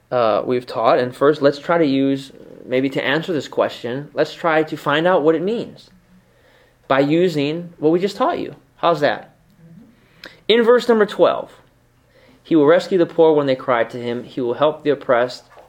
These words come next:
who have no one to defend him." Do you notice that's parallelism, right?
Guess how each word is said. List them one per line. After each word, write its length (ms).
who 100
have 240
no 180
one 300
to 80
defend 420
him." 240
Do 120
you 60
notice 260
that's 220
parallelism, 600
right? 300